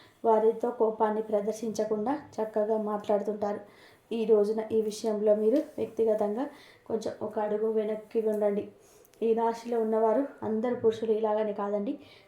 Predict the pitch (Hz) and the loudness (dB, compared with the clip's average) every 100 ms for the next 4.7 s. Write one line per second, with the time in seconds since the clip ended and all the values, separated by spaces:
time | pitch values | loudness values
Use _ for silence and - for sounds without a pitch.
0 | - - 220 214 208 226 220 214 208 226 | -8 -4 -2 -2 -4 -2 -2 -2 -4 -4
1 | 214 208 214 220 220 208 208 202 208 226 | -2 0 0 0 -2 0 0 0 0 -2
2 | 220 220 214 220 214 214 208 208 208 208 | -2 -2 -2 0 2 2 4 4 2 -2
3 | 214 - - - - _ 226 226 208 214 | -6 -10 -20 -20 -20 _ -2 0 0 2
4 | 214 208 220 214 208 202 | 0 0 -2 2 2 2